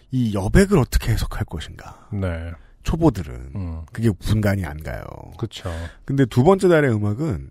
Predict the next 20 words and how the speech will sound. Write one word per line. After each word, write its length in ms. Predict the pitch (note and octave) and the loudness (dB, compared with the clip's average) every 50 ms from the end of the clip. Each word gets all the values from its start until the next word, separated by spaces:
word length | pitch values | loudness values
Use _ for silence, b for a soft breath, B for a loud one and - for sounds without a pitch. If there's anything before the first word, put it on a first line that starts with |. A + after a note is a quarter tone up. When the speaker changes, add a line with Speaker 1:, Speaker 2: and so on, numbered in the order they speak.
| _ _ _ - - | _ _ _ -8 -6
Speaker 1:
여백이 360 | F#2 F2+ F2+ - C3 B2+ A#2 | -4 0 2 2 0 2 2
별로 240 | G2+ F#2+ F#2+ F#2+ E2+ | 2 2 2 0 -4
없죠. 340 | - - - - - C2 - - - _ _ _ - A#2 | -8 -10 -10 -12 -12 -12 -12 -16 -20 _ _ _ -6 -2
Speaker 2:
음. 640 | A#2+ A2 G#2+ G#2+ G#2+ G#2 G#2 G#2 G#2 G2+ F#2+ E2+ - - - - | -2 -2 -2 -2 -2 -2 -2 -2 -4 -4 -6 -8 -10 -6 0 4
Speaker 1:
텐션을, 600 | - - A3+ G#3+ A3+ A3 G#3+ G#3 G#3 G#3 G3+ - b b b b b b b b | 4 4 4 4 4 4 4 4 4 2 2 -2 b b b b b b b b
그러니까 260 | b D#3 C#3 G#2 - - - _ - | b 4 4 4 2 -2 -10 _ -4
텐션의 560 | - - A3 A3+ A3 A#3+ A#3 A3+ A3 G#3+ G3 | -2 -2 0 2 2 2 4 4 4 2 2
줄어듦이 1300 | - - - C3 D3 F#3+ G3+ G3 F3 G3 G3 G3 G3 F#3+ F#3 F#3 F#3 F#3 F#3 F#3 F3+ F3+ F3+ F3+ G3 F#3+ | 0 0 0 2 6 6 6 6 6 2 0 2 2 2 2 2 2 2 4 4 4 4 2 2 2 4
별로 220 | C#3+ A#2 G#2+ G2 D#2+ | 4 4 4 4 0
없죠. 320 | C#2+ - - C#2 C2 - _ - | -4 -8 -12 -14 -14 -14 _ -8
Speaker 2:
네. 200 | G#2 G2 F2+ E2 D2 - b b b b b b b b b | -4 -4 -2 -4 -4 -8 b b b b b b b b b
Speaker 1:
가장 280 | b - D3 F#3+ G3 F3 | b 2 4 4 4 4
중요한 380 | - - C#3+ D#3+ F3+ F#3 F3 D3+ | 4 2 2 4 4 4 4 4
역할을 340 | C#3 - - D#3+ D#3 D3+ D#3 | 2 2 4 4 6 6 6
해주고 220 | D3+ D3+ D3 C#3+ | 4 4 4 2
있는 180 | C3+ B2+ B2 B2+ | 2 2 2 2
게 100 | C#3 C3 | 0 0
지금 280 | - - C3 C#3+ C#3 | 0 0 0 0 2
들어보니까 380 | B2 - B2+ A#2 A#2+ A#2+ - - | 4 4 4 4 4 2 2 2
바이올린이네요. 800 | - - - F#2 G#2+ G#2+ F#2+ F2 D#2+ D#2 D2 C2+ C2 C2 C2+ - | 2 2 2 4 2 2 2 2 0 -4 -8 -10 -10 -12 -12 -14